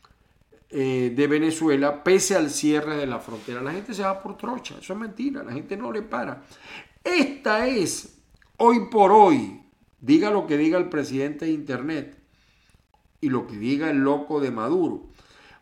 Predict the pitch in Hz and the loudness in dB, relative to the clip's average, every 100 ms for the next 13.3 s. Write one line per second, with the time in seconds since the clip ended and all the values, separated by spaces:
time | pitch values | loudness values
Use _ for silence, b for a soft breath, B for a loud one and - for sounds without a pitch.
0 | b 220 226 202 180 190 208 202 175 170 | b 4 4 4 2 4 4 4 2 0
1 | 190 190 180 180 180 180 160 156 151 160 | 0 0 0 -2 -4 -6 -2 0 2 2
2 | 143 139 123 123 151 151 143 131 127 113 | 0 -4 -10 -8 -6 -6 -6 -4 -4 -4
3 | 117 117 107 107 110 120 110 110 110 110 | -6 -6 -8 -6 -4 -4 -6 -8 -8 -10
4 | - 113 - 127 139 135 - 127 120 101 | -10 -10 -8 -4 -2 -2 -2 -4 -4 -8
5 | 92 b b b 160 180 180 196 214 190 | -14 b b b -10 -6 0 2 4 2
6 | 156 - - 180 190 180 151 131 160 180 | -2 -6 -2 -2 -2 -2 -2 -2 -2 -2
7 | 160 147 117 - 151 165 135 104 98 - | -2 -2 -4 -2 0 2 0 -4 -10 -18
8 | b b b 180 190 - 214 220 214 190 | b b b 2 4 4 4 4 2 -2
9 | 170 190 214 202 - - 202 202 208 185 | -2 0 0 -2 -2 -2 -2 -2 -2 0
10 | 165 160 - 202 202 170 135 165 180 190 | -2 -4 2 6 6 6 -2 -4 -2 2
11 | 180 180 214 196 220 220 180 170 185 208 | 2 4 2 2 -2 -2 -2 -2 -2 -8
12 | 208 - 202 185 175 160 151 151 147 131 | -12 -4 -2 0 0 0 0 0 -2 -2
13 | 139 175 - | -2 -4 -6